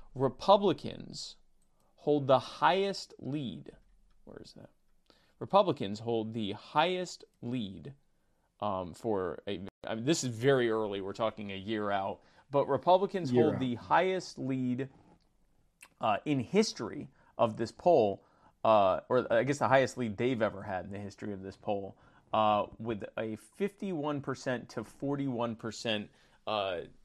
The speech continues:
Speaker 1: difference over the Democrats. Fifty-one percent of respondents saying that they will vote for the Republican Party in the midterms.
Speaker 2: Yeah,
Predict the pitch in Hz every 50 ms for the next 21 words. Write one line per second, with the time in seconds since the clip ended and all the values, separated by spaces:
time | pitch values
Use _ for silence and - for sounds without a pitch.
0 | - _ - 117 - 131 110 - 123 110 104 - - - 123 117 107 107 - 107
1 | 104 131 135 131 127 - - 127 113 110 107 - - - - _ _ - 175 147
2 | 165 165 143 143 131 117 127 - 139 123 107 113 - - - 120 113 113 107 -
3 | - - 117 110 107 104 - - 110 107 101 104 98 101 110 107 - - - 101
4 | 98 98 95 - 110 104 98 98 - 98 90 - 104 98 98 98 98 92 - _
5 | _ _ _ _ 123 120 110 107 104 101 98 98 95 92 85 - - - - -
6 | - - - - - - _ _ _ _ _ _ _ _ _ _ _ _ _ _
7 | _ _ _ _ _ _ _ _ _ _ _ _ _ _ _ - _ - - -
8 | - _ 131 139 135 127